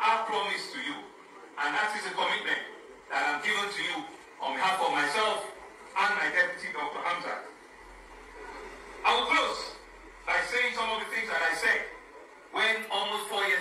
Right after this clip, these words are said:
ago, you also gave me this mandate. That what you have done, Lagosians, is not a vote for Babajide Sanwo-Olu. You voted for a greater Lagos. You voted.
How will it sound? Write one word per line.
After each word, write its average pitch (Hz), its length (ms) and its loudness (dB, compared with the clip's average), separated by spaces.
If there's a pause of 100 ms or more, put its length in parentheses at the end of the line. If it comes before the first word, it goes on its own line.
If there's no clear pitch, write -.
ago, 427 400 0 (560)
you - 80 -10
also - 320 0
gave 202 240 8
me 196 320 -4 (320)
this - 240 -2
mandate. 120 400 0 (800)
That - 160 6
what - 160 2
you - 80 0
have - 160 2
done, - 240 2
Lagosians, - 480 -2 (720)
is - 80 -4
not 262 160 2
a 220 160 2
vote 160 320 2
for 151 80 -6
Babajide 156 480 2
Sanwo-Olu. 151 320 -4 (680)
You - 80 0 (100)
voted 254 400 4
for - 80 2
a - 160 2
greater - 320 4
Lagos. - 360 -2 (760)
You 294 160 0
voted. - 1300 -2